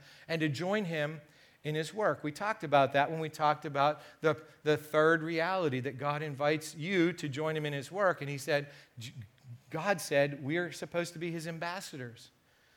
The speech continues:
that we're supposed to do his work in the world. And we make,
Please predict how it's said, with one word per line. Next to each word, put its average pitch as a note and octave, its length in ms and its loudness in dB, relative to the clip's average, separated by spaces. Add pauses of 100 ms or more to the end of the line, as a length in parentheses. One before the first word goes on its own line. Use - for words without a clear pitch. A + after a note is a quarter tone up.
(100)
that D3+ 140 2
we're F3+ 280 2
supposed G3+ 540 -8
to F3 60 -12
do D3 340 -2 (340)
his G#3 280 0
work F#3 360 2
in E3 180 -4
the D#3 80 -4
world. E3 300 2
And C#3+ 100 0
we F#3+ 120 -2
make, G3 300 -2